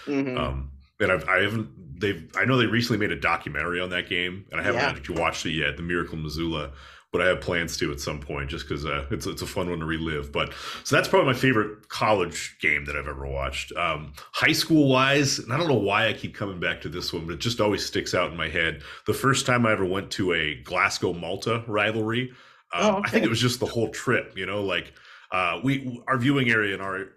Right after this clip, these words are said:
Speaker 2: our region's pretty big. Like, we start in Great Falls, and then we go, well, actually more like Cr-, uh, Cascade, and then we go all the way to, like, Plentywood. So, you know, it takes four or five hours to get to, from one side of it to the next. And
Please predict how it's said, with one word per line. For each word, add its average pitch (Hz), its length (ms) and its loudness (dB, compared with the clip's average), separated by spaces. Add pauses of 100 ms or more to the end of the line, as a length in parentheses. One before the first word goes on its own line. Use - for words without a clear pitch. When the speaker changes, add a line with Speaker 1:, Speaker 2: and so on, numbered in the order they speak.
(160)
Speaker 2:
our 98 140 -6
region's 87 360 -8
pretty 92 240 -2
big. 92 360 2 (100)
Like, 85 180 0
we 92 100 -4
start 98 520 0
in 90 240 -4
Great 87 260 0
Falls, 82 440 -2
and 85 100 -8
then 82 80 -6
we 82 60 -6
go, 80 440 -4 (280)
well, 110 120 6
actually 117 260 2
more 113 120 4
like - 180 0
Cr-, - 300 -8
uh, 73 180 -2
Cascade, 85 680 0
and 87 100 -12
then 85 80 -8
we 87 60 -6
go 85 80 -4
all 85 120 0
the 85 80 -4
way 82 120 -2
to, 76 80 -6
like, 71 260 -6
Plentywood. 71 600 -6
So, 69 340 -4 (380)
you 87 80 -2
know, 67 100 -2
it 69 80 -6
takes 85 260 0
four - 360 -4
or 80 40 -2
five 76 280 0
hours 73 400 -2
to 82 80 -6
get 73 240 -6
to, 73 180 -4
from 73 300 -6
one 87 380 -2
side 95 260 4
of 82 80 -4
it - 20 -6
to 76 80 -8
the 73 80 -10
next. 87 400 -2
And 76 160 -8